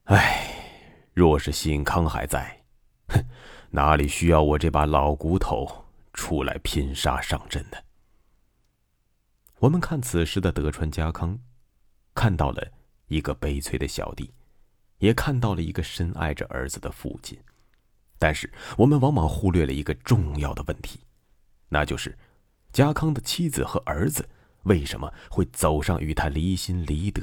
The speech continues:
的道路？这都与家康的性格缺陷密不可分，逃避型人格。他以为锦衣玉食把原配夫人供起来，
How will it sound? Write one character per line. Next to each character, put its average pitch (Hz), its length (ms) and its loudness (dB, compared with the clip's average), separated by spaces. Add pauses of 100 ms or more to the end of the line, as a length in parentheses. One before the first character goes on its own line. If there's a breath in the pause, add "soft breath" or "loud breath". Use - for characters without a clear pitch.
的 82 100 0
道 - 200 -2
路？ - 180 -12 (1000)
这 92 120 4
都 85 180 6
与 71 140 -2
家 92 300 -2
康 - 180 -4
的 85 100 -2
性 73 280 -4
格 69 140 -6
缺 107 260 -2
陷 - 320 -2 (360 loud breath)
密 82 260 0
不 - 120 -8
可 - 160 -8
分， - 240 -2 (1000)
逃 78 380 2
避 78 200 -4
型 65 220 -8
人 53 180 -10
格。 - 220 -12 (1500)
他 - 140 2
以 127 160 4
为 156 140 4
锦 80 240 0
衣 104 140 4
玉 104 160 6
食 101 320 0 (160 loud breath)
把 71 160 0
原 78 200 2
配 80 200 2
夫 90 200 -2
人 78 140 0
供 139 340 0
起 - 160 -6
来， 50 240 -8